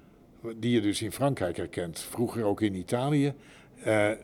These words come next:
nou, dat heb je natuurlijk in, eh, ook in deze poëzie van de Romeinen. En daarom was deze poëzie in de zeventiende, achttiende eeuw in Nederland ook zo populair, omdat de Nederlandse en weer de,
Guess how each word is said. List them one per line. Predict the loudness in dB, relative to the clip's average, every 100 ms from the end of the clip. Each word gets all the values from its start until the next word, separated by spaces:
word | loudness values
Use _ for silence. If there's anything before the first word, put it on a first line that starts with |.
| -2
nou, | 0 0
dat | 0 -2
heb | -2 -6
je | -8
natuurlijk | -6 -6 -4
in, | -6 -6
eh, | -6 -8 -12 -20 -20 -20 -20 -20 -18 -10 6
ook | 6 6
in | 6
deze | 8 8 4
poëzie | 2 2 2 0 2
van | 2
de | 2
Romeinen. | 2 4 2 0 -2 -12 -20 -20 -20 -20 -20 -20 -20 -18 -18 -20 -20 -20 -6
En | -4 4
daarom | 6 6 4
was | 2 2
deze | 2 2 2
poëzie | 2 2 2 0 -2 0
in | -2
de | 0
zeventiende, | 8 8 8 2 -2 -2 0 -2
achttiende | 0 -2 0 0 0 2
eeuw | 2 2 0 -8 -20 -20 -16
in | -6 -2 8
Nederland | 10 10 10 8 6
ook | 2 4
zo | 2 2
populair, | 4 2 2 2 4 2 0
omdat | 0 2 2 0 -14 -20 -20
de | -8 2 2 2 -2
Nederlandse | 0 4 6 6 4 2 -4
en | -4 0
weer | 2 2
de, | 0